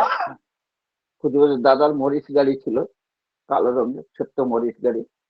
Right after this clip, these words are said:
খুঁজে সিপাহীদের অ্যাম্বাসেডর ছিল ফোর এইট নাইন টু,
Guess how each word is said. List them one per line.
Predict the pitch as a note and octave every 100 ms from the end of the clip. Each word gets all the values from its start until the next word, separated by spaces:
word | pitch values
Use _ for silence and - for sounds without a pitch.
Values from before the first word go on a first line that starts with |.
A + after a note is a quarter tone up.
| _ _ _ _ _ _ _ _ _ _ _ _ _
খুঁজে | D3+ D3 D3 C#3
সিপাহীদের | D#3 C#3+ C#3+ C#3 C#3+ - _ _
অ্যাম্বাসেডর | D#3+ D#3 D3+ D3 D3 D3+
ছিল | - D3+ D3
ফোর | D3+ C3+
এইট | C3+ C#3
নাইন | C3 A#2
টু, | - C#3